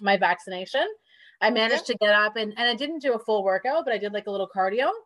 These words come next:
Speaker 1: And,
Speaker 2: Yeah.
Speaker 1: uh, I've been feeling really great about it. So that's kind of like, I was reading, reading, I was listening to the book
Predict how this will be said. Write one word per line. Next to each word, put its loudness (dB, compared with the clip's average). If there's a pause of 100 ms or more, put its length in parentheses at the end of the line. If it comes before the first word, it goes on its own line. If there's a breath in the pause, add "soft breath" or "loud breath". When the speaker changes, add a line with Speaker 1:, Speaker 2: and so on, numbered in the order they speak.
(360)
Speaker 1:
And, -2
Speaker 2:
Yeah. 4
Speaker 1:
uh, -2
I've -8
been 0
feeling -2
really -4
great -2
about 0
it. -8
So -12
that's 0
kind 0
of -4
like, -4 (160)
I -2
was -6
reading, -4 (260)
reading, 0
I 2
was 4
listening 2
to -8
the 0
book 0